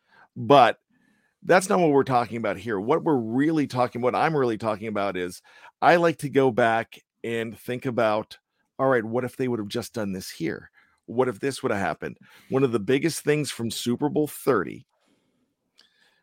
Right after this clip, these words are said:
is a lot of people forget, and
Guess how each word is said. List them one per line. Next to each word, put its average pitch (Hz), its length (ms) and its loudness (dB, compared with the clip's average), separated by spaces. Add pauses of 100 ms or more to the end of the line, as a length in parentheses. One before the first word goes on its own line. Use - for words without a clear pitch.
(280)
is 120 500 2 (160)
a 131 100 -4
lot 120 180 4
of 120 80 -2
people 131 240 -2
forget, 135 460 0
and 117 340 -4